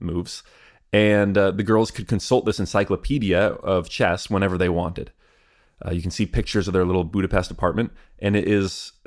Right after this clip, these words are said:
<laughs> it, it's small, and there's a lot of material. It's, like, really overflowing with, with books and, and all this chess information that he prepared for them.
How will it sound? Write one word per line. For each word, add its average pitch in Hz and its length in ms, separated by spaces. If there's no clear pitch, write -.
<laughs> - 380
it, 107 220
it's 110 180
small, 110 600
and 101 180
there's 95 160
a 95 40
lot 98 220
of 101 60
material. 90 460
It's, - 280
like, 101 200
really 123 320
overflowing 107 680
with, 82 220
with 85 200
books - 460
and, 85 260
and 92 120
all 92 160
this 87 160
chess - 320
information 85 520
that 85 120
he 90 160
prepared - 320
for - 80
them. - 160